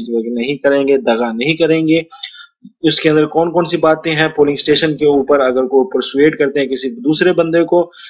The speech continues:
या dissuade करते हैं किसी बंदे को, किसी बंदे के ऊपर जोर डालते हैं कि vote डालो, या किसी बंदे के ऊपर vote डालते हैं कि वो, अ, vote ना डाले या उससे vote ले ले,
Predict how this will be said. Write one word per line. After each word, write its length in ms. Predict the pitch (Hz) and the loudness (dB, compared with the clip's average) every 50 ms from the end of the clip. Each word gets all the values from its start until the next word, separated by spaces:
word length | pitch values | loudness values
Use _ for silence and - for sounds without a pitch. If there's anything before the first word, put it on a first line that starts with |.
| - _ - | -18 _ -2
या 80 | 143 135 | 0 0
dissuade 460 | 131 160 156 - 160 165 170 170 156 | 2 0 2 2 4 4 4 4 2
करते 240 | 160 147 147 - 156 | 0 0 0 0 -2
हैं 100 | 151 139 | -2 -2
किसी 280 | - 139 135 139 143 | -2 -6 -4 -4 -4
बंदे 340 | 135 127 139 139 135 143 143 | -2 -2 -2 2 4 2 4
को, 140 | 135 143 143 | 4 2 2
किसी 220 | 139 156 147 160 | 0 0 0 2
बंदे 240 | 160 156 156 156 165 | 0 2 2 2 2
के 100 | 156 156 | 0 2
ऊपर 140 | 151 151 139 | 2 2 4
जोर 200 | 127 143 160 160 | 4 4 4 4
डालते 260 | 165 160 156 151 165 | 4 2 2 0 0
हैं 120 | 165 160 | 0 2
कि 80 | 156 151 | 2 2
vote 120 | 160 160 | 2 4
डालो, 240 | 156 147 151 156 156 | 4 2 4 4 4
या 80 | 156 160 | 2 2
किसी 220 | 156 170 160 175 | 0 0 0 0
बंदे 240 | 160 160 156 160 160 | 0 0 0 2 0
के 40 | 160 | 0
ऊपर 160 | 156 160 160 | 2 2 0
vote 260 | 151 143 160 170 165 | 2 2 2 2 2
डालते 280 | 147 143 139 135 - 165 | 2 2 2 0 -2 -6
हैं 100 | 160 165 | -8 -4
कि 100 | 156 156 | -2 0
वो, 140 | 156 156 165 165 - _ - - - _ _ - | 2 2 0 0 -4 _ -20 -20 -20 _ _ 2
अ, 60 | 151 156 156 156 156 151 139 | 4 4 4 4 2 0 2
vote 260 | 147 156 175 170 156 156 | 2 4 4 2 0 -2
ना 320 | 151 151 160 180 196 185 | -2 0 2 2 2 2
डाले 340 | 165 139 127 120 117 117 117 - - - - _ _ 135 | 2 2 0 0 -2 -4 -6 -8 -14 -20 -20 _ _ 0
या 160 | 139 151 160 | 2 2 2
उससे 280 | 170 165 - - 165 | 2 0 -2 -2 -2
vote 280 | 160 143 147 156 151 143 | 2 4 4 4 4 4
ले 160 | 143 151 156 | 2 4 4
ले, 160 | 147 139 131 | 4 4 0